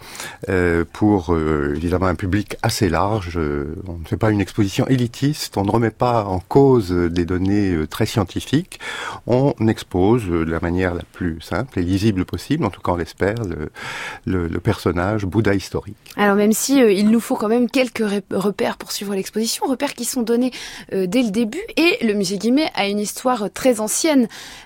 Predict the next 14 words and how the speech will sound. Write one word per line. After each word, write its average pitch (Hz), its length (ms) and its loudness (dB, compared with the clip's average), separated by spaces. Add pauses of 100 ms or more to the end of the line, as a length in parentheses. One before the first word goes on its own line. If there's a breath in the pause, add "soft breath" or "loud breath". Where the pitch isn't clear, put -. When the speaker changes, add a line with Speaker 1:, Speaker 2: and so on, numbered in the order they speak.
(120)
Speaker 2:
euh, 180 240 -2
liée 202 240 2
à 202 60 0
Bouddha, 220 280 0
puisque 226 300 -4
c'est 214 160 -2
même, 214 260 2
euh, 185 280 0 (260 loud breath)
l'identité 233 560 2
même, 269 260 6
euh, 196 300 2
de 196 140 0
son 202 200 -4
musée, 226 300 0